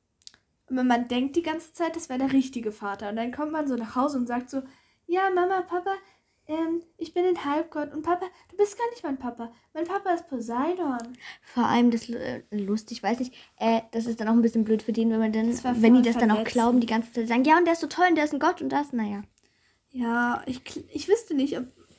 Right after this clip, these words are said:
Speaker 1: das wäre doch auch blöd, wenn die Eltern einen für verrückt halten.
Speaker 2: Oh, ja.
Speaker 1: Wenn man dann so nach Hause kommt und denen das endlich alles erzählt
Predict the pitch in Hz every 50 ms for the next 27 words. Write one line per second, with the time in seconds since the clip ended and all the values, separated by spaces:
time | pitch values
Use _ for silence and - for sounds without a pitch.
0 | _ - _ _ - - - - 285 277 262 262 - - 254 247 - _ _ _
1 | _ 254 247 240 262 285 - - _ _ _ _ _ _ _ 262 254 269 254 -
2 | - - 247 254 277 269 254 254 254 247 - - - - - - 240 233 240 247
3 | 247 - - - - 254 247 254 - _ 277 277 - _ _ - - - - -
4 | _ _ _ - - 240 226 220 277 277 277 285 285 302 311 330 320 302 285 277
5 | 277 - - 302 302 302 294 - 311 294 285 294 277 - 285 277 277 269 269 269
6 | 269 - - - 285 311 339 339 330 330 - - 269 285 294 294 - 277 - -
7 | - - 277 285 311 339 330